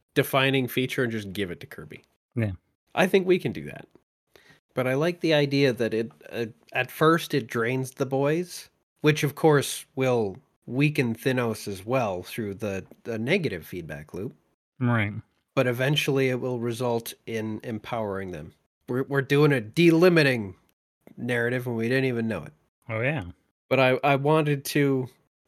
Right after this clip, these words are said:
Speaker 1: this, this was kind of an excuse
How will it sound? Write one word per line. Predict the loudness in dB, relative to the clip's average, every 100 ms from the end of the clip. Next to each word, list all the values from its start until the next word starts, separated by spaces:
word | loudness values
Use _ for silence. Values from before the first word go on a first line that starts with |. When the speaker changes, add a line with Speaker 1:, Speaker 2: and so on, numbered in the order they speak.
| 6
Speaker 1:
this, | 6 6
this | 4 4 2
was | 0 0 -6 _ _ _ -20 -18 0
kind | 6 6
of | 6
an | 2 2
excuse | 0 -4 -4 0 0 0 -6